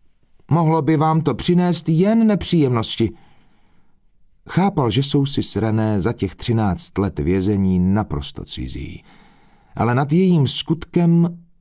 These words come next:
mu bylo do pláče. „Vaše paní je přesvědčena, že už si nemůžete porozumět,“ řekla mu na rozloučenou abatyše. „V nejbližších dnech podá žádost o rozvod.“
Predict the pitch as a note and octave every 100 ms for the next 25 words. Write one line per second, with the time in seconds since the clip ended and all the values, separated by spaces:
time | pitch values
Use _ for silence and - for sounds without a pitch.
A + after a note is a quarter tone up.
0 | _ B2 D3 C#3+ C3 C#3 A#2 G#2 - C#2
1 | C2 - D2+ - - _ _ _ _ _
2 | _ - F3+ F#3 G3 F#3+ B3+ B3 C3+ A#2
3 | F3+ - F3 A3 A3+ - A3 G#3+ G3+ G3
4 | - G#3 F#3+ G#3 A3 A3 G#3 A3 G#3 G#3
5 | A3 G#3+ D3 C#3+ C3+ B2+ - - _ -
6 | _ - - B2 - F2 D#2+ E2+ E2+ C#2+
7 | D2 - D2 C#2+ - C2+ - - - D2
8 | - - _ _ - _ _ - D3+ A#3
9 | G#3+ A3+ - G#3+ F#3+ B2+ A#2 E3 G#3 F#3+
10 | - - E3 D#3+ D3+ C#3+ D#3+ C#3 C3 -
11 | C3 A#2 G2 G2+ G#2 -